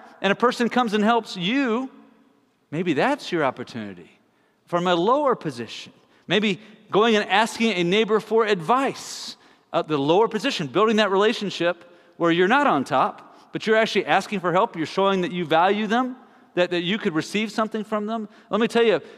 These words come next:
missionaries, this is a, a big, uh, uh, tool to learn. You, you want people's help,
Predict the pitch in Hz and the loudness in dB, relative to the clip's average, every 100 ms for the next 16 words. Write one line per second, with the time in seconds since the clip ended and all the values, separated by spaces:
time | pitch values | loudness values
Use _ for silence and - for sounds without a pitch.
0 | - 151 254 233 190 160 147 220 214 175 | -6 -2 0 0 2 2 2 -2 -4 -2
1 | 165 151 156 151 117 - 233 254 190 151 | 0 0 -2 -6 -6 -6 0 2 0 -6
2 | - - _ - 147 127 - 139 131 117 | -20 -20 _ 0 2 2 0 -2 -2 -2
3 | 117 - 175 135 123 123 120 120 - _ | -6 -4 -4 -2 -2 0 -2 -4 -14 _
4 | - 196 196 226 262 185 220 190 175 233 | -10 -8 -4 0 0 0 -4 -4 -2 0
5 | 269 220 | 0 0